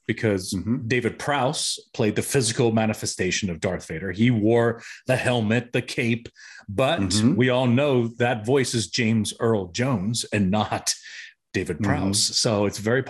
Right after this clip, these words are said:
Speaker 1: possible that, you know,
Speaker 2: Exactly.
Speaker 1: <laughs> Tiny didn't do his own voice, right? Yeah.
Speaker 2: Exactly.
Speaker 1: Okay. Um, I wanna say that I honestly, I never saw what Tiny Ron looked like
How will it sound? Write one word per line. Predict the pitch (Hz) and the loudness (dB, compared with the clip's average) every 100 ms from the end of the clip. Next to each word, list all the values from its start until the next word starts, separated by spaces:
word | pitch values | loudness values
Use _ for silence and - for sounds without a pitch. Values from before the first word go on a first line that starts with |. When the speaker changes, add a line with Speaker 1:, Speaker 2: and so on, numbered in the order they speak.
| 113 | -2
Speaker 1:
possible | - 110 - 87 87 - _ | 0 -2 -2 -4 -6 -12 _
that, | 104 95 95 - _ _ _ | -6 -4 -4 -12 _ _ _
you | - 123 | -2 0
know, | 107 90 | 0 -2
Speaker 2:
Exactly. | 123 104 95 101 151 110 85 85 - | -4 -2 0 2 2 0 -4 -4 -8
Speaker 1:
<laughs> | |
Tiny | - 139 139 139 | -4 -2 2 2
didn't | 127 131 135 | 2 2 2
do | 135 | 4
his | 131 127 | 4 4
own | 135 127 | 2 2
voice, | 180 120 80 - _ | 0 -2 -6 -14 _
right? | 92 127 170 - - - _ _ - | -2 -2 -2 -12 -20 -20 _ _ -4
Yeah. | 90 - | -4 0
Speaker 2:
Exactly. | 113 107 98 107 90 87 92 76 73 | 2 2 0 -2 -2 -4 -8 -8 -4
Speaker 1:
Okay. | 107 107 82 - - - - | -2 -2 -6 -10 -20 -16 -4
Um, | 127 135 131 120 | -2 0 0 0
I | 135 | 0
wanna | 180 262 | 0 0
say | - - 127 123 117 110 107 - | 0 2 2 4 2 2 -2 -6
that | 101 110 104 - _ | 0 2 0 -4 _
I | - 156 185 139 | -4 0 0 0
honestly, | 143 151 143 123 110 101 | -2 0 -2 0 0 0
I | 117 | 0
never | 123 120 123 131 127 | 2 2 2 0 -2
saw | - - 110 113 107 110 | -2 0 4 4 2 -2
what | 107 - _ _ | -8 -10 _ _
Tiny | - 117 110 107 110 110 _ _ _ _ _ _ _ | -4 0 2 2 0 -4 _ _ _ _ _ _ _
Ron | 95 98 98 98 | 0 2 0 -2
looked | 87 101 - - | -4 -4 -4 -2
like | 110 113 - | 0 -2 -6